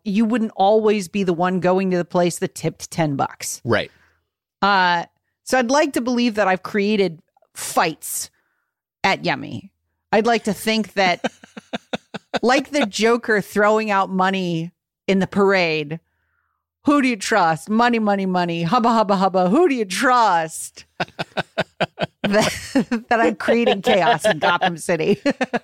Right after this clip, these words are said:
Speaker 1: <laughs>
Speaker 2: Man, the eighties were a horrible time for, you know, like, society and for the economy and to,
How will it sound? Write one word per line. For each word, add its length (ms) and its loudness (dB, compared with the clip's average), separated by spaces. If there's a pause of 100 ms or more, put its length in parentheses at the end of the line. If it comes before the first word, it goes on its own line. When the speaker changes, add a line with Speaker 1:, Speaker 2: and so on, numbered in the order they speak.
(140)
Speaker 1:
<laughs> 580 -14
Speaker 2:
Man, 160 2
the 60 2
eighties 340 0
were 160 2
a 60 2
horrible 540 0
time 640 -2 (100)
for, 640 0
you 100 -4
know, 200 0
like, 240 -4
society 800 -2
and 320 -4
for 300 0
the 160 -2
economy 640 0
and 240 -4
to, 140 -4